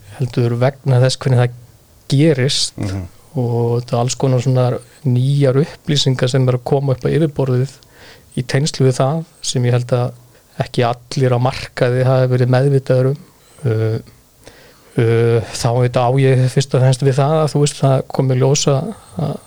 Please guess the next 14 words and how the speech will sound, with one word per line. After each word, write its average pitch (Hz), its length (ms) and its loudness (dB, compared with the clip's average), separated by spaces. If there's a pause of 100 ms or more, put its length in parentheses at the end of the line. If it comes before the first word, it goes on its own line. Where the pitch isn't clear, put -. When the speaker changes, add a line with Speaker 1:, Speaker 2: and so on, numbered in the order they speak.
(380)
Speaker 1:
að 214 200 -6
forstjórinn 139 920 0
var 135 220 0
kannski 143 380 -2
talsvert 139 400 -4
skuldsettari, 170 1300 -2 (480)
eh, 139 340 -4
á - 200 -8
bak 139 220 -2
við 139 120 -2
sinn 139 100 0
eignarhlut 139 640 0
í 147 200 2
Eyri 147 420 2